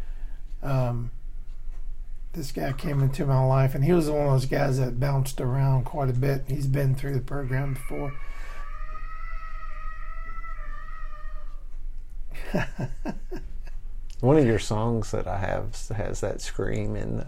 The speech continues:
Speaker 1: Oh, yeah.
Speaker 2: <laughs>
Speaker 1: Yeah,
Speaker 2: That's what it
Speaker 1: Almost
Speaker 2: reminded
Speaker 1: Home,
Speaker 2: me of.
Speaker 1: I think.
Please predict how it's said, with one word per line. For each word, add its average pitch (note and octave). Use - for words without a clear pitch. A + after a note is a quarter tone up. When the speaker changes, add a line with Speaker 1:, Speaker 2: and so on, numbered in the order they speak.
Speaker 1:
Oh, E3+
yeah. D#3+
Speaker 2:
<laughs> -
Speaker 1:
Yeah, D#3+
Speaker 2:
That's C3+
what D#3+
it D3
Speaker 1:
Almost A#2+
Speaker 2:
reminded A#2+
Speaker 1:
Home, A2+
Speaker 2:
me G#2
of. -
Speaker 1:
I E3
think. F3